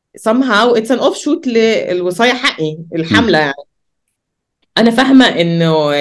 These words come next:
Speaker 1: اللي ك-، كاتبين، اللي كتبوا ال-، المسلسل ما هماش في الحملة، بس
Speaker 2: مهم.
Speaker 1: هم somehow inspired بالقصص وهم قالوا كده يعني.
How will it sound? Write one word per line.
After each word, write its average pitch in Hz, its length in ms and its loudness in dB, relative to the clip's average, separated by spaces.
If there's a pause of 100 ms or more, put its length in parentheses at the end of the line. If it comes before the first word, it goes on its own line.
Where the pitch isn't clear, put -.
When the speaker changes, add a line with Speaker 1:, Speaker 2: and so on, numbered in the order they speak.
Speaker 1:
اللي 147 140 -2
ك-، 160 360 -4
كاتبين، 165 460 -2
اللي 156 240 -2
كتبوا 208 420 0
ال-، 147 200 -2
المسلسل 143 1000 -2
ما 147 60 -4
هماش 175 240 0
في 196 80 -2
الحملة، 170 500 -2 (300)
بس - 60 -4
Speaker 2:
مهم. 220 260 2
Speaker 1:
هم 233 100 2
somehow 330 540 -4
inspired 330 340 2
بالقصص 190 520 -4
وهم 196 220 0
قالوا 220 300 0
كده 185 180 -2
يعني. 147 260 -6